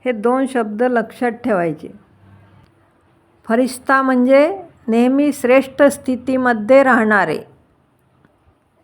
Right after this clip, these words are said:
फरिश्ता म्हणजे जुना संसार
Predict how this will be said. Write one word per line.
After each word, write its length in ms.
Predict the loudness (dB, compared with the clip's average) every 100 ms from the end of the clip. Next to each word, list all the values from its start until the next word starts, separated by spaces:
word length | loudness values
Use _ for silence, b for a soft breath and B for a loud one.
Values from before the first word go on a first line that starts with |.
| -8
फरिश्ता 540 | -4 -4 -6 0 0
म्हणजे 600 | 2 0 0 0 -2 -6 -18 _ _ _ _ _ -6
जुना 340 | -2 2 0
संसार 720 | 0 -2 -2 -2 0 0 -2